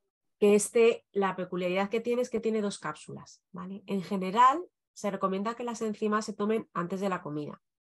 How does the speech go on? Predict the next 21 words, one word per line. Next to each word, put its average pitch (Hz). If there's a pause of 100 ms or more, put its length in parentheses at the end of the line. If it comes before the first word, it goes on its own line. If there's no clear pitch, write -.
(140)
¿vale? 156 (200)
Quince 151
minutos, 160
media 151
hora 147
antes. 165 (1200)
Pero, 240
eh, 180
la 175
particularidad 170
que 208
tiene 208
el 202
Essential 196
Sign 196
four 220
es 208
que 196
tiene, 202
como 196
decía, 196